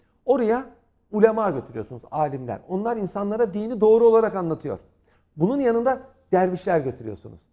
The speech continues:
Ahmet Yesevi'den gelen dervişler bunlar, Anadolu dervişleri. Ki Bektaşiler de buna, bunların içindedir.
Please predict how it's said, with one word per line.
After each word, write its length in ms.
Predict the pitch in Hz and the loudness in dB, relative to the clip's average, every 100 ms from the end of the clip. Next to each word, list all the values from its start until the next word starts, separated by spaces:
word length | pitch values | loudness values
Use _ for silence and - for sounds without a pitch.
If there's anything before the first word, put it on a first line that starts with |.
| - | -8
Ahmet 340 | 147 160 156 | -4 -4 -6
Yesevi'den 640 | 143 147 139 135 143 143 | -8 -8 -8 -6 -4 -4
gelen 300 | 123 123 160 | -4 -4 -4
dervişler 540 | 135 120 113 - 127 110 | -2 -2 -4 -6 -6 -6
bunlar, 160 | 107 | -10
Anadolu 420 | 120 127 127 127 113 | -6 -4 -4 -4 -2
dervişleri. 600 | 104 92 - 104 208 - | -4 -6 -12 -12 -12 -14
Ki 100 | 165 | -4
Bektaşiler 600 | 156 156 170 160 175 156 | -4 0 -2 -2 -4 -4
de 120 | 135 | -4
buna, 320 | 139 143 - - | -4 -6 -6 -8
bunların 360 | 147 147 170 | -6 -4 -6
içindedir. 520 | 165 - 123 104 104 | -8 -12 -8 -8 -10